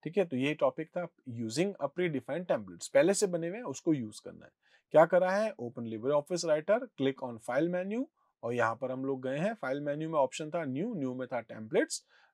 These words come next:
टेम्पलेट्स पे जैसे ही क्लिक करा आपके सामने you see, ठीक है, you will see a list of available templates, you can browse your by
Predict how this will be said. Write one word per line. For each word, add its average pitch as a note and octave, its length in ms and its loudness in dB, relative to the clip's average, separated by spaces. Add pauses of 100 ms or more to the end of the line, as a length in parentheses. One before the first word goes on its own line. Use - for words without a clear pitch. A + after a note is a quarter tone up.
टेम्पलेट्स F#3+ 400 4
पे A3+ 120 -4
जैसे G3+ 220 0
ही A3 60 -4
क्लिक G3+ 300 -4
करा F#3 200 6
आपके D3 440 -4
सामने B2 420 -4
you A#2 240 -6
see, G3+ 260 0 (480)
ठीक F3 100 -8
है, F#3 60 0
you C#3+ 180 2
will D3 180 -4
see F#3+ 260 -6
a F#3 120 4
list F#3 300 0
of E3 180 -2
available D#3 460 -2
templates, D#3 480 0
you C3+ 160 -2
can A#2+ 260 -6
browse D#3+ 360 4
your G3 180 2
by E3 140 4